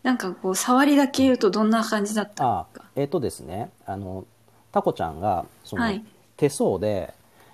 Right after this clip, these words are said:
Speaker 2: えー、マスターがどんな性癖かがわかるよと。
Speaker 1: はい。
Speaker 2: うん。で、で、そ-、<laughs> で、それで、えーっと、まあ、五つぐらいかな。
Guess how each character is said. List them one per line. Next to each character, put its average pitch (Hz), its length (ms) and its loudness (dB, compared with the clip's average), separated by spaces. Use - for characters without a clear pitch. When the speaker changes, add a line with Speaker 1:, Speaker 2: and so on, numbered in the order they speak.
Speaker 2:
え 95 340 -8
ー、 104 60 -8
マ - 100 -2
ス - 140 -14
タ 90 140 -4
ー - 20 -6
が 87 80 -6
ど 95 120 -8
ん 110 60 -6
な 123 80 -2
性 131 200 2
癖 135 180 -8
か 127 140 -4
が 101 80 -6
わ 76 120 -4
か 92 140 -4
る 80 80 -8
よ - 160 -12
と。 - 80 -20
Speaker 1:
は 214 180 -2
い。 190 160 -6
Speaker 2:
う 95 40 -12
ん。 76 140 -12
で、 - 260 -6
で、 - 180 0
そ-、 - 220 2
<laughs> - 0 -
で、 - 0 -
そ 160 220 0
れ 175 160 4
で、 180 320 0
え 123 260 -4
ー 113 40 -4
っ 113 120 -18
と、 113 280 0
ま 117 120 -2
あ、 - 40 -4
五 127 240 -2
つ - 160 -4
ぐ 190 140 -2
ら 101 100 2
い 73 80 -6
か - 140 -12
な。 139 240 -4